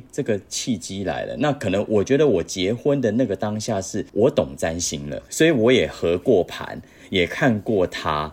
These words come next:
然后我觉得，哎，这个好像蛮合的哦。但是之前呢都不懂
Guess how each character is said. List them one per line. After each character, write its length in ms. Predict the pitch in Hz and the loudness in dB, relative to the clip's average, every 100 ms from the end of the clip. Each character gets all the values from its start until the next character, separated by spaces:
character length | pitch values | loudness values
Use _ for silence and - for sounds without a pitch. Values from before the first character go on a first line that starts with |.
| - | -2
然 100 | 110 | 4
后 80 | 139 | 6
我 120 | 107 | 6
觉 120 | 107 | 2
得， 80 | 110 | 2
哎， 240 | 160 202 | 2 2
这 140 | 202 214 | 2 2
个 160 | 185 | 2
好 220 | 110 101 98 | 2 0 -2
像 280 | - 156 | -2 -2
蛮 220 | 113 95 120 | -2 -2 -4
合 320 | 107 76 76 | -4 -4 -4
的 140 | 78 | -2
哦。 200 | 71 71 - | -2 -4 -2
但 120 | - 170 | 0 0
是 200 | 170 156 | 0 -6
之 320 | - 160 170 | -6 -6 -4
前 360 | - - 78 80 | -4 -2 -2 -2
呢 120 | 85 | -4
都 220 | 85 131 | 0 2
不 140 | 123 - | 2 0
懂 200 | - | -2